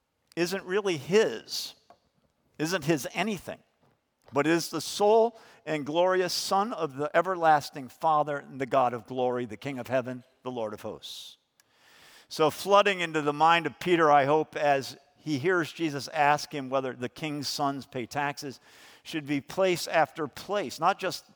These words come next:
what God said to him on the mountaintop when he w-, said, "Let's make tabernacles," but place after place in the Old Testament that Peter knows full well.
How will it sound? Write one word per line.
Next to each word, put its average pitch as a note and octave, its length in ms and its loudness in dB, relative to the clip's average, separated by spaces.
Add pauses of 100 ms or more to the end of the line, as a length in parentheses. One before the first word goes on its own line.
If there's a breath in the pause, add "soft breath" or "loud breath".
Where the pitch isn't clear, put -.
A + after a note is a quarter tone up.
(240 soft breath)
what D#3 220 -2
God G3+ 280 6
said C3 300 -6
to B2 120 -6
him B2+ 140 -4
on C3 160 -4
the B2+ 100 -6
mountaintop C#3+ 760 -2
when A#2+ 120 -8
he B2+ 80 -6
w-, C3+ 200 -10
said, D3 240 -8
"Let's E3+ 160 -6
make B3 180 -6
tabernacles," F#3 480 -2
but C#3+ 160 -12 (340 loud breath)
place C#4+ 480 -4
after A#3+ 280 -4
place D4+ 580 -2
in A3+ 80 -10
the G3+ 120 -6
Old G#3+ 200 -6
Testament A3+ 560 -6
that F#3 140 -14 (320)
Peter C4 360 -2
knows G#3+ 240 4
full G#3 320 -2
well. B3 460 2